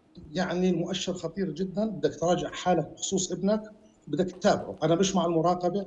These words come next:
أنا مع المتابعة. المتابعة أعلى درجة من المراقبة، معلش اسمح لي أتفلسف شوي في علم التربية، وإلها أسس مختلفة تمامًا،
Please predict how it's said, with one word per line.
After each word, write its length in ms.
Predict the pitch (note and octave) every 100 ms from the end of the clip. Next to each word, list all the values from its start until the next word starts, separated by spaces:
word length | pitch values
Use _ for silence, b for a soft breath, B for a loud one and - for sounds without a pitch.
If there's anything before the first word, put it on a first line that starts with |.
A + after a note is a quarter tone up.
| F3
أنا 100 | E3
مع 140 | D3
المتابعة. 500 | D3 D#3 - - - _ _ C#3
المتابعة 440 | D3 F#3 D3 C3
أعلى 260 | C#3+ D3 C#3+
درجة 300 | D#3 D3 C#3+
من 120 | C#3
المراقبة، 500 | B2+ C#3+ D3+ C#3+ B2+
معلش 300 | B2 D#3 -
اسمح 240 | D3+ -
لي 120 | C#3
أتفلسف 400 | B2+ - C#3 C3+
شوي 380 | - - C#3+ B2+
في 240 | D3 C3 A#2+
علم 200 | C#3+ C3
التربية، 560 | C3 D#3 D3+ G3+ A3 - - b b b _ -
وإلها 600 | C3 C#3 G3 F#3+ D#3+ G3
أسس 320 | - D#3+ D#3
مختلفة 420 | - E3+ D#3+ D3+
تمامًا، 440 | - B2+ G2+ -